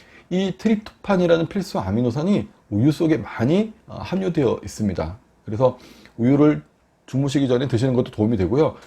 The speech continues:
요즘 보면 트립토판을 따로 이렇게 제품으로 만들어 놓은 것도 제가 봤는데요. 그런 영양, 건강 보조식품을, 어,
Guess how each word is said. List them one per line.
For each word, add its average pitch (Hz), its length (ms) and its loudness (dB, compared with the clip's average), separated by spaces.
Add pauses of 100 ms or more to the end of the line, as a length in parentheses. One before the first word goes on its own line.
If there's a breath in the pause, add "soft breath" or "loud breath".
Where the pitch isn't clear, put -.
(120 loud breath)
요즘 143 220 0
보면 131 520 2
트립토판을 190 1040 0
따로 190 240 2
이렇게 135 180 -2
제품으로 180 440 -2
만들어 117 340 2
놓은 120 200 0
것도 104 440 -6
제가 104 260 -2
봤는데요. 104 680 -2 (340 loud breath)
그런 151 300 2
영양, 104 440 2
건강 123 340 -2
보조식품을, 160 760 -2 (300 loud breath)
어, - 400 -10